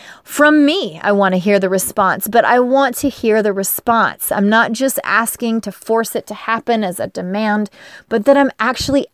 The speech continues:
asking the way that a question is kind of intended to be, where it's just an ask,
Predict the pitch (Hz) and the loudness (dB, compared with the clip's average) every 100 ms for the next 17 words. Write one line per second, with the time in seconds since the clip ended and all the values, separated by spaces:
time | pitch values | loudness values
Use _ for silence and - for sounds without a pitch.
0 | - 220 285 - - 120 147 214 _ _ | -2 2 2 0 -2 -8 -10 -12 _ _
1 | _ - - - 254 254 254 254 214 240 | _ -20 -12 2 4 6 4 4 2 -2
2 | - 247 262 - 262 254 254 - 233 240 | 0 0 0 -2 -2 0 0 0 2 2
3 | 233 - 233 262 240 247 240 269 269 233 | 0 -2 2 2 4 2 2 2 2 0
4 | 214 233 233 330 285 311 - - - 262 | 0 0 0 2 2 0 -6 -12 0 2
5 | 240 - 254 - 294 - 262 370 - - | 2 -4 -6 0 0 0 0 0 -2 -8
6 | - | -12